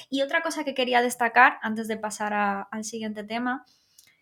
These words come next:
eh, es el escenario, porque al final siempre es en el parque. Creo que solamente salen una vez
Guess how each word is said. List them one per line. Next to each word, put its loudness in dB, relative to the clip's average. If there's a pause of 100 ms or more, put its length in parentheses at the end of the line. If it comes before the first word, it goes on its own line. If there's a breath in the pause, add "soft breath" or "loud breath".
(300 soft breath)
eh, 6
es 2
el 4
escenario, -2
porque -4
al -8
final 0
siempre -4
es -4
en 0
el -4
parque. 2
Creo 0
que -4
solamente -2
salen -2
una -4
vez -2